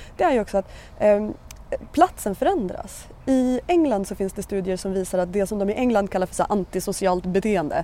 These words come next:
eh, det minskar när man börjar odla på en plats.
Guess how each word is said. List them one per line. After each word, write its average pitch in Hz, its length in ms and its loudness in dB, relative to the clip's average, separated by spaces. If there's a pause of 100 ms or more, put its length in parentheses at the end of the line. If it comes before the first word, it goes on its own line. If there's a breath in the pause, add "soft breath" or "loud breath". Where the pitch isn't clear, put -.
(520 loud breath)
eh, 180 560 8 (200)
det 311 360 6
minskar 233 600 2 (320)
när 202 280 2
man 185 160 0
börjar 180 240 2
odla 202 340 -2
på 208 120 -4
en 170 80 -2
plats. - 460 -10